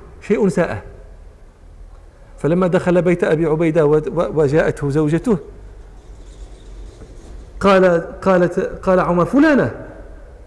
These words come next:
قالت: "نعم يا أمير المؤمنين." قال: "لأسوءنك."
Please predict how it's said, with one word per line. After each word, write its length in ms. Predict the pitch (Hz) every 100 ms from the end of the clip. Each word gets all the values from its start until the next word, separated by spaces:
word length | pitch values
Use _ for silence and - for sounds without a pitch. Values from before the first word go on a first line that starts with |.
| - - - - - -
قالت: 280 | - 147 147
"نعم 260 | 220 196 170
يا 140 | 160
أمير 200 | 143 147
المؤمنين." 460 | 139 151 139 135 131 -
قال: 420 | 180 165 160 - - - -
"لأسوءنك." 880 | 147 - 147 - 156 - 139 135